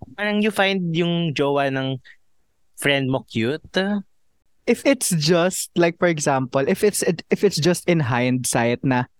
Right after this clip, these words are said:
Speaker 2: "Ay, ang cute niya," okay lang. Pero if it's just a constant thinking or, like, a constant parang feeling na, "Ay, naku, kita na ko sa kanya," e-, even though you know that your friend and that guy is in a relationship, I would be,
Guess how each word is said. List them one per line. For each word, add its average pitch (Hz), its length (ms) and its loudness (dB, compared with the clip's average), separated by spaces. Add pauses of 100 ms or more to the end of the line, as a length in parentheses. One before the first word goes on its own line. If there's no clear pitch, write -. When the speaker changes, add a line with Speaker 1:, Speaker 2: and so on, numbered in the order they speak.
Speaker 2:
"Ay, 370 80 4
ang 302 80 -2
cute 202 240 -2
niya," 131 160 0 (400)
okay 294 160 4
lang. 226 240 2 (240)
Pero 277 160 4
if 294 240 0
it's 269 160 0
just 247 240 0
a - 60 -4 (100)
constant 202 720 2
thinking 165 880 0
or, 165 160 2
like, 165 160 -2
a - 160 -6
constant 160 880 0
parang 151 320 2
feeling 147 400 0
na, - 80 -2
"Ay, 214 80 2
naku, 220 240 0
kita 196 240 0
na 190 160 0
ko 190 80 -2
sa - 160 0
kanya," 156 720 0
e-, 180 320 0
even 190 240 0
though 180 80 2
you 175 160 0
know 165 160 0
that 160 160 -2
your 156 160 0
friend 151 320 0
and 147 160 0
that 135 320 -2
guy 135 160 2
is 139 80 -2
in 139 80 0
a 131 80 2
relationship, 127 720 -2 (240)
I 254 80 6
would 320 160 0
be, 240 160 2